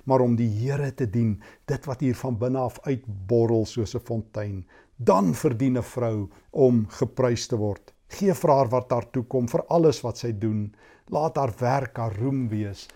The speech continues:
in die stadspoorte. Te veel kere blaas ons die mense op wat sogenaamd op die voorgrond is. Die suksesvolle mans, die suksesvolle so en so persone wat dit of dat bereik het.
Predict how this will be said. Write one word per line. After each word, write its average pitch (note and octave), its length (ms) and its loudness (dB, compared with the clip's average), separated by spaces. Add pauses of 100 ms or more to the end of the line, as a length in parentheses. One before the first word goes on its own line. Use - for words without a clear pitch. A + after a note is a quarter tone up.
(160)
in B2+ 80 -4
die A#2+ 100 0
stadspoorte. G#2+ 1000 -6 (760)
Te E3 100 4
veel F3+ 280 8
kere A#2+ 340 2
blaas A#2 460 2
ons B2+ 160 -2
die B2+ 120 0
mense A#2 460 -2
op - 300 -4 (200)
wat D3+ 180 -6
sogenaamd B2 800 2
op A2+ 160 -8
die A2 100 -10
voorgrond G#2+ 680 -6
is. - 220 -12 (220)
Die E3+ 100 0
suksesvolle C#3 880 -2
mans, A2 420 -6
die E3 120 -4
suksesvolle C3 840 -4
so A#2 320 -4
en G#2+ 120 -4
so G#2+ 380 -6 (320)
persone B2+ 480 0
wat A2+ 200 0
dit C#3+ 220 0
of A2+ 120 -2
dat A#2+ 300 -2
bereik G2+ 420 -6
het. G#2+ 160 -14